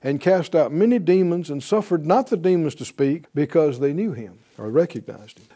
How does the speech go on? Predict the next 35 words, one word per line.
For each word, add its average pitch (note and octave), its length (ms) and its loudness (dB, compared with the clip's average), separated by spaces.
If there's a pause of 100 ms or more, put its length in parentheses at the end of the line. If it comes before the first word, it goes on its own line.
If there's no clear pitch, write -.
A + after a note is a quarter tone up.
Luke G#3+ 280 4
four, G3+ 480 4 (360)
Luke's F#3+ 420 2
account, C#3 480 -2 (380)
and F#3 180 4
we've G#3+ 140 6
been C#4+ 160 2
starting G3+ 560 2
at E3 80 -4
verse, G3 500 0
uh, D#3 280 4 (840)
thirty-eight, G3+ 960 4
but F3 220 -2
for G#3 240 2
today's A#3+ 480 -2
purposes, G3+ 600 0
I G#3 40 2
want A3 140 6
to E3+ 40 2
back G3+ 380 2
up G#3 180 -2
a D3 60 -2
little C#3 240 -2
bit, D#3 280 -4
get E3 120 -2
a - 20 0
little E3+ 200 2
more, D#3 440 4
uh, A2+ 120 0 (1080)
context. D3+ 880 -2 (380)
Back C4+ 280 4
up C4 200 0
to E3 120 -2
verse, F#3+ 540 0
uh, C#3 240 2